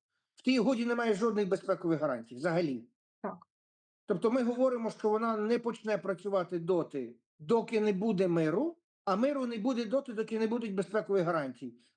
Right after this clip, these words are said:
Speaker 1: А безпекових гарантій в тій угоді нема. Тому от вона така специфічна.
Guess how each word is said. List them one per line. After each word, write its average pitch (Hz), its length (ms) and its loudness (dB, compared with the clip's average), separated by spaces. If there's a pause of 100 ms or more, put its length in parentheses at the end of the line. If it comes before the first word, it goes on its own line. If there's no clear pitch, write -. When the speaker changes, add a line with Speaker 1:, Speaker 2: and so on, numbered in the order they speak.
Speaker 1:
А 196 80 4
безпекових 208 520 0
гарантій 247 340 0
в 165 60 -6
тій 208 120 2
угоді 196 320 2
нема. 156 320 0 (680)
Тому 262 260 4
от 277 160 -2
вона 233 220 2
така 208 580 0
специфічна. 175 600 -4